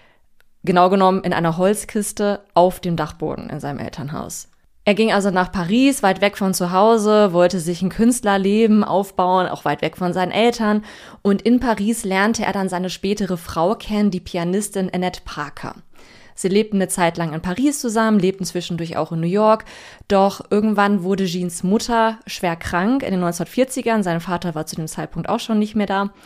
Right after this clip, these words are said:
Und dann kehrte das Paar eben in Jeans Elternhaus zurück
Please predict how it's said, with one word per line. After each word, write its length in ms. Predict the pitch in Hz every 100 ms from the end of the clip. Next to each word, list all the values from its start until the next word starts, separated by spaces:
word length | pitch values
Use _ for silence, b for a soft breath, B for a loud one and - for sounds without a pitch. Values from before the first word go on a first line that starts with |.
| B B B B B -
Und 360 | 202 202 202
dann 180 | 190 202
kehrte 340 | - 196 196 180
das 200 | 175 -
Paar 240 | 185 180
eben 200 | 175 170
in 140 | 170
Jeans 320 | 160 170 185 175
Elternhaus 720 | 165 170 165 151 131 123 -
zurück 440 | 147 170 254